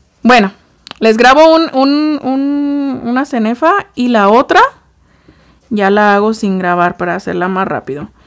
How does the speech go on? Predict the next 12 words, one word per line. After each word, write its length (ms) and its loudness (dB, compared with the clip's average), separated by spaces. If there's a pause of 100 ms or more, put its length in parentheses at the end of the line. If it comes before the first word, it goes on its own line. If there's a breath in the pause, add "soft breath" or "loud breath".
(560 soft breath)
Además, 440 2
esta 300 2
que 100 0
estoy 200 0
haciendo 340 2
ahorita 380 0
es 100 -2
como 260 -2
quien 220 -4
dice 220 -4
el 120 -4
cáliz. 640 -2